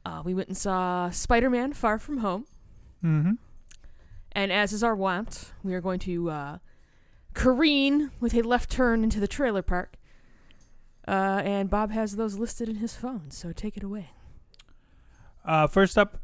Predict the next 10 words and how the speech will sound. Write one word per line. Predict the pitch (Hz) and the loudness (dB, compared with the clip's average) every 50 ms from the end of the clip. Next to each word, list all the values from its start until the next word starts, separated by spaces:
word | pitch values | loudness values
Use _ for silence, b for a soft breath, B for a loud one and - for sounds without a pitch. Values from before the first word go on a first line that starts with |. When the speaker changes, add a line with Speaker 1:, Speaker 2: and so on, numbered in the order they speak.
| - | -4
Speaker 2:
Twenty-one | - - 170 175 175 165 160 156 147 | 0 2 2 2 4 2 2 2 4
Bridges. | 139 170 180 180 208 262 269 262 - - - - - - b b b b b b b b b b b b b b b b b b b b b b - | 6 6 6 4 2 0 -2 -2 -4 -10 -14 -16 -16 -18 b b b b b b b b b b b b b b b b b b b b b b -4
Speaker 1:
That's | - 165 - - | -2 -2 0 2
the | - 240 | 2 0
cop | - - - 220 190 - - | 2 2 2 2 2 2 0
movie, | 185 190 175 160 156 156 156 160 | -2 -2 -2 -2 -2 -6 -6 -6
right? | 170 165 170 180 - - | -4 -4 -4 -4 -6 -8
With | - 180 | -2 2
Speaker 2:
Yep. | 170 151 147 | 4 4 4
Speaker 1:
Chadwick, | 196 185 180 190 180 175 | 2 0 -2 -4 -6 -8